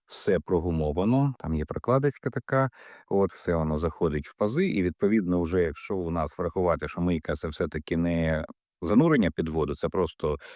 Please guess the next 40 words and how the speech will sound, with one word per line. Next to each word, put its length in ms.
можливо, 460
якісь 360
будуть 300
кар-, 400
краплі 340
води 520
литися 380
зверху, 420
то 240
нічого 320
сюди 200
не 120
потрапляє, 640
можна 280
і 20
під 160
дощем 340
працювати, 580
можна 320
і 80
під, 220
ну, 180
водою, 280
яка 200
буде 220
бризкатись 600
від 100
самої 320
мийки. 300
З 40
акумулятором 520
у 40
вас 180
нічого 280
не 120
трапиться, 420
тут 220
у 40
нас 140
захист, 400